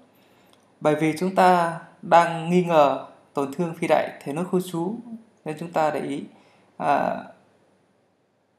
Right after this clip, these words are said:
trong nhu mô gan, à, trong cái nhu mô, ở trong cái tổn thương khối u này chúng ta không thấy cái dấu hiệu mà tăng tín hiệu, ờ, dạng, ờ, sẹo xơ trung tâm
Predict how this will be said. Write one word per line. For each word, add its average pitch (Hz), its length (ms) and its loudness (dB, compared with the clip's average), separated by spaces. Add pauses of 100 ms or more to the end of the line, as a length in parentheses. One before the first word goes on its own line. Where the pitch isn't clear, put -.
(220)
trong 180 640 2
nhu 190 120 4
mô 180 200 0
gan, 175 440 -2 (120)
à, - 80 0
trong 175 220 -4
cái 180 140 -2
nhu 185 120 2
mô, 170 300 0
ở 151 140 -6
trong 156 140 -6
cái 165 100 -10
tổn 151 140 -6
thương 160 220 -14
khối 180 80 -2
u 180 160 2
này 156 220 -10
chúng 165 120 -16
ta 165 100 -2
không 165 200 -6
thấy 202 440 -6
cái 175 100 -14
dấu 170 120 -6
hiệu 185 320 -4 (720)
mà 135 340 0
tăng 175 240 4
tín 185 120 2
hiệu, 196 200 2 (320)
ờ, 170 240 -8
dạng, - 460 0
ờ, 127 340 -6
sẹo - 220 -6
xơ 175 340 2 (280)
trung 165 160 -12
tâm 190 140 4